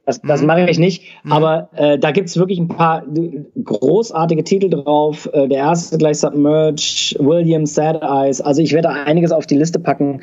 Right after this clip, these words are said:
Speaker 2: Ja.
Speaker 1: Ähm, ist, ist vielleicht für den einen oder anderen in diesen Tagen auch was. Mal gucken. Ich bin gespannt. Ich bin auch gespannt, was du dazu sagst.
Speaker 2: Ja,
Speaker 1: Ich,
Speaker 2: ich
Speaker 1: äh,
Speaker 2: freue mich sehr, es zu hören. Ich, ähm,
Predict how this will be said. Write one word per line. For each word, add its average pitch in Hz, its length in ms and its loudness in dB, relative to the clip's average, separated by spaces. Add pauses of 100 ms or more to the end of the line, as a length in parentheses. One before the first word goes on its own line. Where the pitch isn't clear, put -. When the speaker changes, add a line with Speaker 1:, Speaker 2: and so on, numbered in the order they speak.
(120)
Speaker 2:
Ja. 139 320 2
Speaker 1:
Ähm, 143 220 2
ist, - 420 -4
ist 175 260 -2
vielleicht 170 460 0
für 180 80 -2
den 165 220 0
einen 160 440 0
oder 147 180 0
anderen 151 420 0
in 143 120 0
diesen 143 220 2
Tagen 131 300 0
auch 160 300 0
was. - 260 -2
Mal 127 140 0
gucken. 113 280 -2
Ich 98 160 -6
bin 143 240 -2
gespannt. 123 440 -2
Ich 113 120 -6
bin 143 140 0
auch 131 80 -2
gespannt, - 400 -6
was 120 100 -2
du - 80 -8
dazu 117 240 -2
sagst. 98 400 -4
Speaker 2:
Ja, 135 360 2
Speaker 1:
Ich, 175 160 -6
Speaker 2:
ich - 60 -4
Speaker 1:
äh, - 40 0
Speaker 2:
freue 170 100 2
mich 165 160 -2
sehr, 156 240 0
es 165 160 -6
zu 147 140 -4
hören. 147 260 0
Ich, - 180 -8
ähm, 147 360 -4